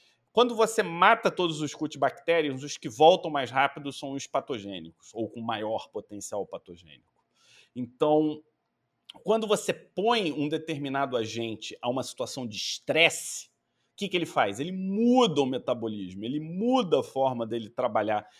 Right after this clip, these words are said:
esses lipídios, e isso acaba tendo impacto na resposta que a gente vai evoluir nas próximas perguntas. Ficou complicado pra caramba esse troço, não ficou?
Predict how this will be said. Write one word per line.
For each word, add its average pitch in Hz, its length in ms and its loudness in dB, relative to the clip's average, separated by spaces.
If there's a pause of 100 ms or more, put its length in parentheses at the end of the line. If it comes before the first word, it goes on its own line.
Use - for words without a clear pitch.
(140)
esses 117 300 -6
lipídios, 110 640 -4
e 147 140 -2
isso 143 220 -2
acaba 131 320 0
tendo 135 240 -8
impacto 123 840 -4 (380)
na 120 160 -4
resposta 127 560 -2
que - 100 -12
a 139 40 -4
gente 123 120 -14
vai 131 160 4
evoluir 117 380 -2
nas 120 160 -8
próximas 117 480 -4
perguntas. 98 500 -10 (260)
Ficou - 240 -18
complicado 311 640 2 (100)
pra - 120 -2
caramba 165 460 4
esse - 180 -6
troço, 135 360 0
não 117 80 -8
ficou? 110 400 -2